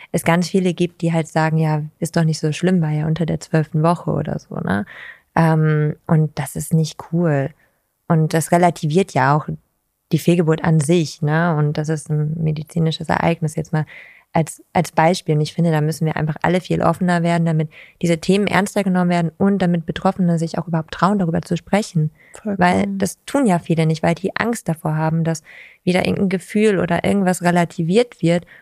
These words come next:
Speaker 1: und das ist nicht in Ordnung.
Speaker 2: Ja,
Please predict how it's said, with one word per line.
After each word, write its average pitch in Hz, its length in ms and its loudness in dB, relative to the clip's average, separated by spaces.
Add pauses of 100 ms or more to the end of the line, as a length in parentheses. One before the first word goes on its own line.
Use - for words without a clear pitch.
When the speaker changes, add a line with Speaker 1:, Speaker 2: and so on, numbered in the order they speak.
(120)
Speaker 1:
und 175 100 2
das 175 120 0
ist 180 160 -4
nicht 190 160 2
in 170 140 0
Ordnung. 160 600 0 (280)
Speaker 2:
Ja, 202 440 -2